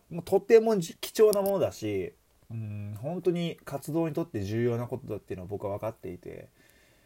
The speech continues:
それを一つでもつけてくれてありがとうございますっていつも思ってます。で、そのワンシェア、一クリックが僕を、僕の知らない人のところまで届けてくれて、そこでまた新しい出会いが生まれるっていう循環があるからなんですよね。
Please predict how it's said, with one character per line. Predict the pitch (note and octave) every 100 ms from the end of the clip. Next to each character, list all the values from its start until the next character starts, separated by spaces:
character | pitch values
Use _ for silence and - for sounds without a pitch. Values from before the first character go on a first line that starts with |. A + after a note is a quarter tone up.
| _ _
そ | - C#3+
れ | D#3+
を | D#3
一 | - G#3
つ | G3
で | D#3+
も | G#2+ G#2
つ | -
け | C3+
て | A2+
く | G#2+
れ | G2
て | F#2+
あ | A#2
り | F3
が | G3+
と | G3 C3
う |
ご | G#2+
ざ | G#2+
い | G#2+
ま | A2+
す | -
っ |
て | B2+
い |
つ | C#3 C3+
も |
思 | G#2 F#2+
っ |
て | -
ま | D#2 -
す。 | - - _ _ _ _ _ _ -
で、 | B2
そ | E3
の | E3
ワ | F3 G#3
ン | G3+
シ | -
ェ | F3+
ア、 | G2+ - _ _
一 | - F#3+
ク | F#3 G3
リ | G#3
ッ | -
ク | A2+
が | A#2 A2 G2 E2+ _ - _ _
僕 | A#2+ A#2+ D#3+ F#3
を、 | F3+ F#2 G2
僕 | A#2 A#2+ F3+
の | F#3+
知 | - F#3
ら | F#3+
な | G3
い |
人 | F3+ G3
の | E3
と |
こ | C3 C3+
ろ |
ま | G#2+
で |
届 | F#2+ A2 A2+
け |
て | G2
く | F#2
れ | F2
て、 | - F#2+ F2+ - _ _ _ _
そ | - C3
こ | G#3
で | G#3 F#3
ま | D#3 E3+
た | F#3 F3+
新 | F#3 E3+
し | F#3
い | B2
出 | A2+
会 | G2+
い |
が | F#2
生 | F#2+
ま | G#2
れ | G#2
る | G2+
っ |
て | - _ F#2
い | F2
う |
循 | E2+ G#2+ G#2+
環 | A#2 G#2
が | G#2+
あ | A2
る |
か | G#2+ F2
ら |
な | E2
ん | D#2+
で | E2+
す | -
よ | E2+
ね。 | F2